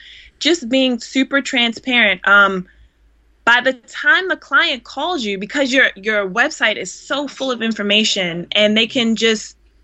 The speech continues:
not feel pressured or being sold to,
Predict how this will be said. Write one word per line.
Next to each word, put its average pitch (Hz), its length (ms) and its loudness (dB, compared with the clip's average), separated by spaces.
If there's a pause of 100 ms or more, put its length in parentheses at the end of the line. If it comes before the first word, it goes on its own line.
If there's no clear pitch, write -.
not 233 400 2
feel 269 180 0
pressured 226 800 -4
or 196 240 -2
being 196 260 -6
sold 262 480 -2
to, 170 380 -6